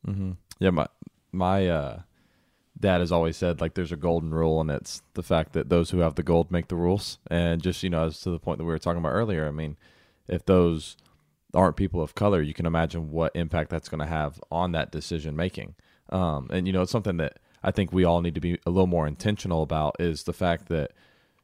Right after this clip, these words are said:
you look at our history, the white man in our culture has had hundreds of years to ultimately lay a foundation for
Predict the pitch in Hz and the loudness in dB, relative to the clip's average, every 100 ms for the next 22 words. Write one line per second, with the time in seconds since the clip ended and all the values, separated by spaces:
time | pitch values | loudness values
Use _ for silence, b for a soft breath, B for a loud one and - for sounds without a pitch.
0 | _ _ - 104 107 90 80 110 - 87 | _ _ 2 4 4 2 2 0 -2 -2
1 | 80 76 73 76 _ _ _ _ _ 80 | -2 -2 -4 -10 _ _ _ _ _ -2
2 | 90 98 90 90 85 - 87 85 80 - | 0 2 -2 -4 -6 -8 -8 -8 -10 -16
3 | _ _ _ 85 87 - 113 - 85 80 | _ _ _ 0 0 2 0 2 0 0
4 | - 90 80 73 - _ _ _ - - | -2 -2 -2 -4 -12 _ _ _ -10 -2
5 | 143 113 82 85 85 92 82 76 - - | 0 0 -4 -4 0 2 2 0 -8 -2
6 | 98 87 80 76 b b b 101 104 78 | 2 2 0 -6 b b b -2 0 -2
7 | 87 82 78 - - - - 87 92 82 | -2 -4 -6 -12 -20 -20 -8 -2 -2 -2
8 | 92 87 78 85 - 82 73 - 80 76 | -6 -6 -4 -4 -4 -8 -8 -6 -2 -2
9 | 71 | -4